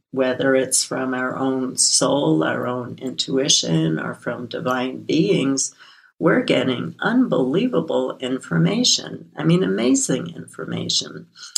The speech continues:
But a lot of women are too afraid to share it.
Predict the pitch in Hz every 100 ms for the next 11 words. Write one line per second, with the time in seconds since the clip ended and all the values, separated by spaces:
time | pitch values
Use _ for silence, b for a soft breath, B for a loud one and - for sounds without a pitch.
0 | B - 147 113 - - _ 151 143 -
1 | - 135 156 202 196 127 139 143 147 147
2 | - 160 160 127 123 - - - - -
3 | - 180 202 135 -